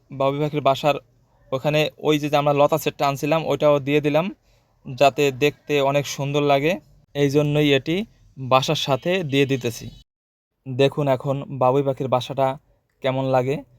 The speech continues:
ভালো লাগলে অবশ্যই কমেন্ট করে জানাবেন। আরও একটা স্টিকার হুক আছে, এর সাথে সুন্দর সুইট হোম লেখা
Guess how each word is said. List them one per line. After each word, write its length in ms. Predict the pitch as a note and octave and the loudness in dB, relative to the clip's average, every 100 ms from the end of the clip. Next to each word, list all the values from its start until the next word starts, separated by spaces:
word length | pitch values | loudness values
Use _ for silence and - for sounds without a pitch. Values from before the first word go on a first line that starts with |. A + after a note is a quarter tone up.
| _ - | _ -8
ভালো 220 | A#2+ A#2+ | -2 2
লাগলে 220 | C3+ C3 | 2 2
অবশ্যই 400 | C3 C3 C3 C3+ | 2 0 -4 -6
কমেন্ট 280 | C3 B2+ B2+ | -4 -4 -4
করে 160 | B2+ B2 | -4 -2
জানাবেন। 360 | A#2+ B2 B2 D#3 G3+ _ _ _ _ _ _ _ - | 0 0 0 -4 -8 _ _ _ _ _ _ _ -4
আরও 200 | C3+ C#3 | 0 2
একটা 280 | C#3 - C#3+ C3 C3+ | 2 0 -2 -2 -4
স্টিকার 360 | - D3+ C#3+ C3 | -6 -4 -2 -2
হুক 180 | C3+ C#3+ | -2 0
আছে, 260 | B2+ - F#3 - _ _ _ - | -2 -2 -6 -8 _ _ _ -4
এর 160 | D3 C#3 | -2 0
সাথে 340 | D3+ B2+ C#3+ C#3+ - _ _ _ | -2 -2 0 -4 -6 _ _ _
সুন্দর 400 | - - D3+ D3+ C#3 | -10 -4 0 0 0
সুইট 320 | - D3 D3 | -2 -2 -2
হোম 160 | D3 C#3+ | -4 -2
লেখা 320 | C#3 C3+ D3 | 0 0 0